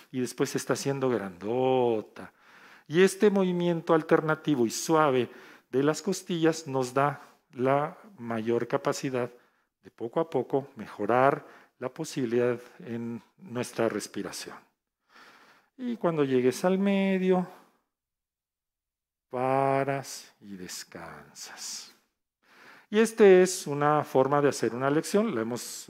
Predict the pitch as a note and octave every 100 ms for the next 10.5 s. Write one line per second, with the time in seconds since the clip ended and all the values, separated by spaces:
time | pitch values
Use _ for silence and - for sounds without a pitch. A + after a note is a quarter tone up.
0 | G2+ G2+ G2 - A#2 A#2 C3 C3 C3 A#2+
1 | G2 - C3 B2+ B2 D#3+ D#3+ F#2+ F#2+ A2
2 | G#2+ G#2+ G2+ F#2 - _ G2+ G2 G2+ G#2+
3 | A2+ G#2 G2 _ _ _ _ _ _ _
4 | A#2 B2+ C3 C3 D3 D3 _ _ - G#2
5 | - B2 D#3 C3+ C3 C#3 C3+ C3+ C#3 C3+
6 | D3 - F#3+ F3 F#3+ G3 - - - -
7 | - _ A#2+ A#2+ A#2 A2 A#2 A2+ A2+ A#2
8 | B2+ A#2+ B2+ C3 A2 G#2+ A2+ G#2+ G#2 G2+
9 | - A2+ A2+ A#2+ A2+ G2+ F#2+ - _ _
10 | - A2 G#2 F#2+